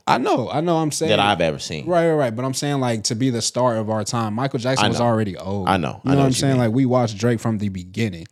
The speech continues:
Speaker 2: I,
Speaker 1: That's,
Speaker 2: yeah,
Speaker 1: that's
Speaker 2: I know
Speaker 1: what
Speaker 2: what
Speaker 1: I
Speaker 2: you
Speaker 1: mean.
Speaker 2: mean.
Speaker 1: But still,
Speaker 2: them, them motherfucking, nah, but, like, w-, I say this all the time as well. When you're a child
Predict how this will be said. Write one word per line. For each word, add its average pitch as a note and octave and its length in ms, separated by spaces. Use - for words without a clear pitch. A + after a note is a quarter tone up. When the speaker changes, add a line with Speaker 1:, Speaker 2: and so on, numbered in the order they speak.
Speaker 2:
I, F#2 100
Speaker 1:
That's, A#2+ 120
Speaker 2:
yeah, A2 220
Speaker 1:
that's C3+ 100
Speaker 2:
I B2 40
know A2 40
Speaker 1:
what G2+ 80
Speaker 2:
what F#2+ 80
Speaker 1:
I - 20
Speaker 2:
you E2+ 60
Speaker 1:
mean. E2 120
Speaker 2:
mean. E2 80
Speaker 1:
But A2 460
still, B2+ 460
Speaker 2:
them, G#2+ 260
them A2 220
motherfucking, F2 580
nah, E2+ 220
but, D#2+ 100
like, D#2+ 260
w-, G#2 160
I G2 100
say G#2+ 260
this A#2 160
all A2 140
the A#2 60
time A2+ 280
as A2 100
well. G#2 300
When A#2+ 320
you're B2 240
a G2+ 100
child D3+ 760